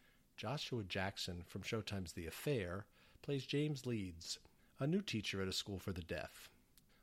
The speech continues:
Lauren Ridloff is Sarah Norman, now a janitor at the school, having lived there since she was a young child. He is idealistic and earnest about opening up the world to deaf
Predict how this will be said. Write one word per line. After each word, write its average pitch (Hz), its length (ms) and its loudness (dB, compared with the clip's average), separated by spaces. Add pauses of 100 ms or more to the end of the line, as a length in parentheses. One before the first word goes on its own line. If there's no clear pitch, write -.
(100)
Lauren 107 300 4
Ridloff 104 460 2
is 104 80 0
Sarah 107 320 2
Norman, 107 480 2 (380)
now 110 200 2
a 127 60 2
janitor 107 460 2
at 107 80 -4
the 107 80 -6
school, 92 500 -2 (240)
having 98 320 0
lived 117 200 0
there 113 180 4
since 98 200 -2
she - 120 2
was 95 160 -2
a 92 60 -2
young 92 240 -2
child. 82 600 -2 (680)
He 127 180 2
is 123 160 4
idealistic 101 760 2
and 92 120 -4
earnest 101 420 0
about 92 200 0
opening 107 300 -2
up 104 140 -4
the 101 80 -4
world 95 300 -2
to 87 100 -10
deaf 98 240 -2